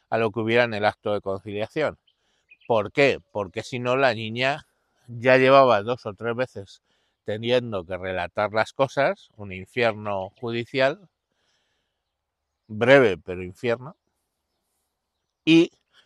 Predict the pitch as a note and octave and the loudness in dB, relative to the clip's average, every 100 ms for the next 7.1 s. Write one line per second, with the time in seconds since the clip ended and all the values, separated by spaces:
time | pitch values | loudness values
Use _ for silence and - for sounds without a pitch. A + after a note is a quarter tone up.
0 | _ B2 B2 A#2 - G#2 A2 A#2 G#2+ G2+ | _ -10 -6 -6 -6 -10 4 4 4 -2
1 | G2 F#2 F2+ G2 F#2+ G2 G2+ G2 G2 B2 | -2 -4 -16 -16 -16 -10 -4 -4 -4 -10
2 | D3 E2 F2+ G#2 A2+ B2 - _ F#2 G2 | -10 -12 -14 -12 -8 -10 -10 _ -20 -20
3 | E2+ D2 - G2 G#2 A2+ B2 A2+ G#2+ A#2 | -20 -20 -16 -16 -12 -4 -2 0 -4 -6
4 | A#2+ _ - C3 C3 _ A2+ G#2+ G#2+ A#2+ | -14 _ -14 -12 -12 _ -8 -8 -10 -8
5 | A2 G#2 G2+ A#2 C3 _ _ _ _ _ | -8 -10 -14 -16 -16 _ _ _ _ _
6 | _ - A2 A2 G2+ G2 F2+ F2+ D2+ D#2+ | _ -4 0 2 2 -2 -8 -14 -16 -20